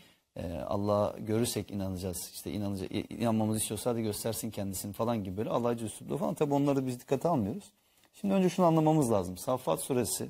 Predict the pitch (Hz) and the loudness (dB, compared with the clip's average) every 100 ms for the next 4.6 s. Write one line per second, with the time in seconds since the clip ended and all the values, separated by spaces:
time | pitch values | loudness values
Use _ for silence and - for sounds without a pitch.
0 | - 120 117 113 131 113 104 - 117 - | -6 -2 0 0 0 0 -2 -2 -4 -2
1 | 123 113 120 135 117 90 - 92 147 - | -2 -2 -2 2 2 0 -6 -4 -4 -4
2 | _ _ _ - _ _ _ _ _ - | _ _ _ -20 _ _ _ _ _ -2
3 | 120 151 190 143 131 143 151 180 - 135 | 4 4 6 6 8 8 8 6 6 6
4 | 107 107 143 143 120 160 | 6 6 4 4 0 -2